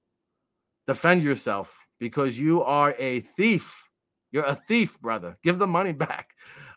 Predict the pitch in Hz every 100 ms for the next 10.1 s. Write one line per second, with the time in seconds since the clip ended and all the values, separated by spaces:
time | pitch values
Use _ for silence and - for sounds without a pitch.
0 | _ 113 123 123 120 117 131 160 180 -
1 | 151 - 131 127 120 127 127 120 131 139
2 | 131 135 131 131 113 104 143 160 147 165
3 | 170 147 127 123 127 110 110 123 - 110
4 | 180 185 95 - _ _ _ _ _ 131
5 | 120 113 180 - - 85 - _ _ _
6 | _ _ _ _ _ _ _ _ _ _
7 | _ _ _ _ _ _ _ _ _ _
8 | _ _ - 107 117 117 110 104 110 113
9 | 95 95 92 87 90 85 156 175 139 110
10 | 101